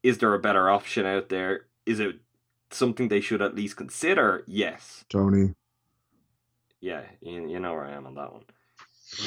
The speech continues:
Speaker 1: It's just a struggle to just be keep Kidd or fire Kidd,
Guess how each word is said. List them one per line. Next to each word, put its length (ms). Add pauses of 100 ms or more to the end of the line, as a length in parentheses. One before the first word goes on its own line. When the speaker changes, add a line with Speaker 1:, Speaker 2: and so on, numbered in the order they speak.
(2250)
Speaker 1:
It's 340
just 240
a 60
struggle 400
to 160
just 240
be 140
keep 420
Kidd 240
or 100
fire 380
Kidd, 320